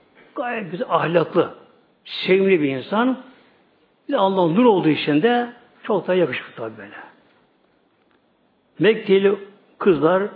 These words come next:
artık buna para teklif ediyor, para. "Beni al." derken böyle. Hatta zengin dullar buna çok para teklif ediyorlar.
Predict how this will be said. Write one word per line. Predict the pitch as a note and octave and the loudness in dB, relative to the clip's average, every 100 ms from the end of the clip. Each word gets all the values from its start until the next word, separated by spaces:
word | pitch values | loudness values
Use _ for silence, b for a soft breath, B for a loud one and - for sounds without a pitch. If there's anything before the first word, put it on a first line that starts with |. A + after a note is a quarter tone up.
| - - | -14 -2
artık | D#3+ D#3 F3 - - | -2 0 -6 -8 -6
buna | D#3+ E3+ | 0 0
para | E3 - E3+ E3+ | 0 -4 -2 0
teklif | E3+ | 0
ediyor, | C#3+ B2+ A#2 | -2 -2 -2
para. | D3 C#3 A#2 - - _ - | -2 -2 -2 -8 -20 _ -6
"Beni | D3 E3 | -4 0
al." | D#3 C#3+ | 2 2
derken | A2+ A2 B2 G2+ | -2 -6 -10 -14
böyle. | G2+ - - - _ _ _ _ _ _ _ _ _ | -16 -20 -20 -20 _ _ _ _ _ _ _ _ _
Hatta | _ D#3+ | _ -8
zengin | C3 C#3 E3 F#3 D3 | -4 0 2 4 2
dullar | C#3 D3 D3+ | 2 2 2
buna | C3 C#3+ C#3+ | 0 -2 -4
çok | - F#3+ - | -4 -6 -4
para | D3+ D3+ | -4 -2
teklif | D3 B2 | -2 -4
ediyorlar. | A#2+ A#2 C#3 F3 | -4 -2 0 0